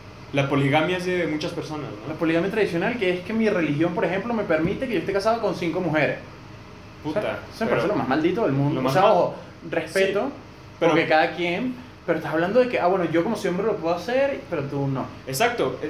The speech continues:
Speaker 1: y, y es algo muy machista, güey. O sea,
Speaker 2: Bueno, ojo, también
Speaker 1: porque el hombre puede tener muchas esposas, güey,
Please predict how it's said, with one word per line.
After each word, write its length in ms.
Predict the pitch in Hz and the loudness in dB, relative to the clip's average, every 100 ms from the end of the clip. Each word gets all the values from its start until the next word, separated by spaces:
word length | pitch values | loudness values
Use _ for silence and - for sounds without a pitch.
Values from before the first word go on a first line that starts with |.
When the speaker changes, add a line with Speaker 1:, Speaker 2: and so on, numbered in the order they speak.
| 151 | -2
Speaker 1:
y, 60 | |
y 240 | 151 156 151 | 0 2 0
es 120 | 170 | 0
algo 180 | 214 214 | -2 -2
muy 140 | 196 | -2
machista, 580 | 202 196 - 175 220 196 | -2 -2 -4 -6 -4 -2
güey. 340 | 170 117 110 - - - - - - | -2 -2 -4 -6 -12 -16 -18 -16 -8
O 60 | 139 | 2
sea, 140 | 165 | 4
Speaker 2:
Bueno, 180 | 220 226 | 6 6
ojo, 160 | 220 180 | 6 6
también 100 | 180 180 - | 2 2 2
Speaker 1:
porque 160 | - | 2
el 100 | 170 | 2
hombre 240 | 208 220 247 | 2 2 0
puede 220 | 233 226 | 0 -2
tener 240 | 196 196 | -2 -2
muchas 280 | 202 202 220 | -4 -2 -2
esposas, 480 | 180 - 185 196 185 | -2 -2 -2 0 0
güey, 220 | 196 277 | 0 0